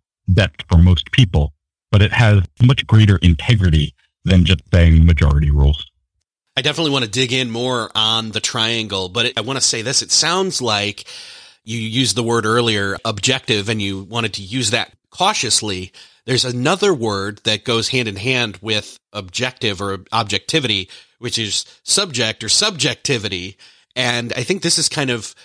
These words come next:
Speaker 2: you know, i-, in a sense, you're rectifying or reducing the friction between those two words,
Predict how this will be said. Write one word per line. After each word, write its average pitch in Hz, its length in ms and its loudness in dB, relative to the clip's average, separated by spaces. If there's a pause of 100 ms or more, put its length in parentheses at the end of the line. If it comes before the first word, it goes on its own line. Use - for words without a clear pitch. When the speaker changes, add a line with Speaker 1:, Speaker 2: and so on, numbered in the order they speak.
(160)
Speaker 2:
you 123 120 -10
know, 98 80 -8
i-, 71 60 -12
in 104 400 -8
a 135 40 0
sense, 202 400 0
you're 139 640 0 (140)
rectifying 156 920 -2 (100)
or 110 840 -4
reducing 143 720 -4
the 117 100 -4
friction 123 480 -2
between 110 760 -4 (200)
those 131 720 -4
two 123 640 -2
words, 95 720 -4